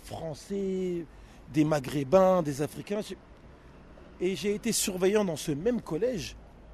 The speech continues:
en deux mille six, sept et huit, je crois. Déjà, il n'y avait plus un seul, euh, jeune juif qui, qui, qui était dans ce collège. Je me dis, mais où vont les gens et qu'est-ce qui fait que les gens déscolarisent leurs gosses et tout ? Et quand j'ai commencé à poser la question, en fait, c'était pas que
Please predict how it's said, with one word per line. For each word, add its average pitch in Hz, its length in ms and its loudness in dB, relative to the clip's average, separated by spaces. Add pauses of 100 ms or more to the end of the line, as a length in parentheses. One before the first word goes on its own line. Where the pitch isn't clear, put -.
(140)
en 135 920 -8 (100)
deux 160 120 0
mille 165 600 -2
six, 220 360 -4
sept - 480 2
et 165 40 2
huit, 151 260 -2
je 117 120 -4
crois. - 260 -4 (480)
Déjà, 143 300 -4
il - 20 -4
n'y 175 60 -4
avait 127 160 -4
plus - 280 -4
un 196 120 -8
seul, 196 340 -2
euh, 175 480 -6
jeune 185 180 -10
juif 202 360 -8 (100)
qui, 156 120 -8 (120)
qui, 143 200 -10
qui - 100 -12
était 147 100 -12
dans 147 140 -6
ce - 140 -12
collège. 196 360 -4 (320)
Je 175 60 -6
me 202 40 2
dis, 240 120 6
mais 247 100 6
où 320 160 8
vont 254 180 8
les 233 160 8
gens 277 320 4
et 269 60 4
qu'est-ce - 180 -4
qui 240 120 -4
fait 262 140 -2
que 233 180 2 (340)
les 208 140 10
gens 233 160 4
déscolarisent 208 600 8
leurs 185 180 4
gosses 214 240 6
et 180 40 2
tout ? 302 160 2
Et 339 80 2
quand 285 140 6
j'ai 262 100 2
commencé 247 280 6
à 226 40 8
poser 208 220 4
la 208 100 6
question, - 360 6 (420)
en 202 80 2
fait, 254 140 -2
c'était 220 200 -2
pas 226 160 4
que 262 280 0